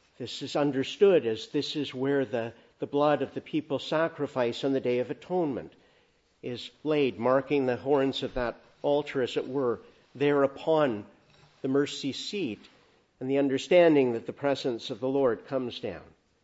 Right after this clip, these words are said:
and meets with the people's sacrifice, and that's where atonement is made.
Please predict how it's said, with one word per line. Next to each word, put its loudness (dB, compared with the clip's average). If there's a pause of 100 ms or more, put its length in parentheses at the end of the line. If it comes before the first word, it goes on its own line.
(640)
and -12
meets -8
with -8
the -8
people's -4
sacrifice, -2
and 0
that's -2
where 2
atonement -2
is -8
made. -2